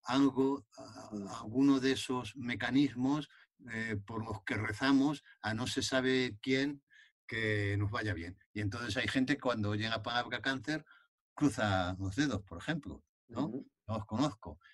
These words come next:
Speaker 1: Y, y en este, y entonces, mientras la ciencia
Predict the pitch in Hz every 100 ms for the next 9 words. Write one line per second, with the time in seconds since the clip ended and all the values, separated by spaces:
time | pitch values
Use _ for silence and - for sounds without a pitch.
0 | _ - 107 113 113 110 117 123 147 165
1 | - 120 120 113 170 156 101 - _ _
2 | _ - 123 131 - 120 123 113 175 185
3 | 139 147 135